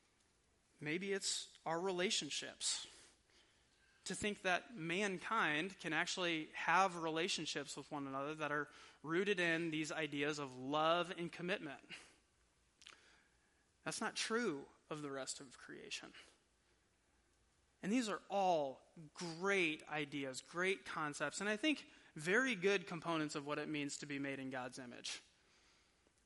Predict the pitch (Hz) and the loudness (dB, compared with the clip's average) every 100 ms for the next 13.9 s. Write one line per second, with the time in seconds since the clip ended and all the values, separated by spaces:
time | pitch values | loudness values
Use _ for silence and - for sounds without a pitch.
0 | _ - 185 185 190 185 240 240 165 - | _ -2 0 0 -2 0 0 0 -2 -2
1 | - 185 160 - 156 156 190 185 208 208 | -2 0 -2 -4 -6 -4 -2 0 0 -4
2 | - _ - - 160 190 - 202 - 170 | -14 _ -14 0 2 4 2 0 -2 0
3 | 180 156 160 170 143 151 175 165 151 156 | 0 0 -4 -4 -4 -2 -2 -2 -2 -2
4 | 151 147 139 160 156 156 214 208 151 147 | -2 -6 -6 -2 -2 -2 -4 -8 -6 0
5 | 151 165 160 170 151 139 139 151 143 151 | 2 0 0 0 0 -2 -4 -4 -2 0
6 | 165 170 151 147 151 143 - 139 139 - | 0 -2 -4 -4 -4 -4 -6 -8 -8 -12
7 | - - - 156 165 147 - 170 156 156 | -20 -10 -2 0 0 -2 -2 -2 -2 0
8 | 147 143 151 165 156 170 151 151 - 143 | 0 0 -2 -4 -4 -4 -4 -6 -4 -6
9 | 117 - - _ _ _ _ _ _ - | -6 -10 -18 _ _ _ _ _ _ -20
10 | - 160 156 151 175 156 - - - - | -10 -4 -2 0 0 -2 -4 -14 -20 -20
11 | - _ _ _ 190 220 196 233 220 - | -20 _ _ _ 2 2 4 2 0 -2
12 | 175 165 - 180 175 170 151 135 - - | 0 -2 -2 0 4 4 2 -4 -10 -20
13 | _ _ - 185 170 147 131 - - | _ _ -4 -2 0 0 -2 -4 -4